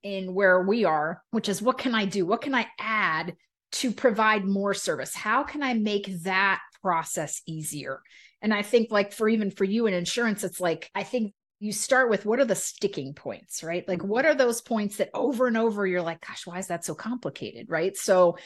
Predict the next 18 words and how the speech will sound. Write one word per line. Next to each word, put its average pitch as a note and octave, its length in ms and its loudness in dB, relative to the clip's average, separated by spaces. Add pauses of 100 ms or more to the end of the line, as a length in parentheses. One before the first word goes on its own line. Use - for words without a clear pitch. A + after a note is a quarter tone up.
(180)
why F#3+ 320 0
is A#3 140 0
there G#3 180 0
a F3 80 -2
problem F#3 420 -2
here? F#3 220 0
Why E3+ 320 0
does G#3 160 0
this G3+ 260 -2
always F#3+ 380 2
seems G#3 520 -2
to F3+ 100 -4
be E3 400 -4 (200)
a F3+ 160 0
point G3 420 -2
of, E3 480 4 (480)
you F#3 120 -2
know, D3+ 180 -6